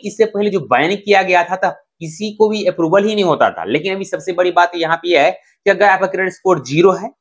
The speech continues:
ज़ीरो मतलब कुछ भी नहीं है आपके नाम से क्रेडिट स्कोर, फिर भी आपको ये जो है बजाज फाइनेंसर का ईएमआई कार्ड आपको मिल जाएगा। तो अप्लाई करने के लिंक मैं आपको दे दिया हूँ वीडियो को डिस्क्रिप्शन बॉक्स में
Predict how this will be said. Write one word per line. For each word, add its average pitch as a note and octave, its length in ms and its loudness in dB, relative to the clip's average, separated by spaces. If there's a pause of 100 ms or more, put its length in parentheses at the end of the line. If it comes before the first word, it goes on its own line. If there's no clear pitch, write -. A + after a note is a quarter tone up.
(120)
ज़ीरो D#3 380 0
मतलब G#3 260 0 (120)
कुछ G#3+ 220 -6
भी G3+ 240 -8
नहीं G3 160 -2
है F#3 100 -2
आपके D3 260 -2
नाम C#3 160 -2
से C#3 100 -16
क्रेडिट A#2+ 280 -2
स्कोर, G3 300 -4 (300)
फिर G3+ 200 2
भी G3+ 180 -4
आपको D#3+ 340 -2
ये E3 200 4
जो C#3 140 2
है D#3+ 200 2
बजाज C#3+ 240 2
फाइनेंसर C#3+ 400 -4
का C#3+ 100 -2
ईएमआई B2 320 -4
कार्ड A#2+ 200 0
आपको A#2 220 -2
मिल C3+ 220 0
जाएगा। F2+ 260 0
तो B2 80 -2
अप्लाई D#3+ 240 2
करने D#3+ 280 -4
के D#3+ 100 -6
लिंक C#3+ 320 -2
मैं E3 120 -2
आपको D3+ 200 -4
दे C#3 180 0
दिया C#3+ 180 -6
हूँ C#3 80 -8
वीडियो B2+ 200 0
को C3+ 120 0
डिस्क्रिप्शन B2+ 420 -6
बॉक्स D#3 220 2
में G3+ 120 -10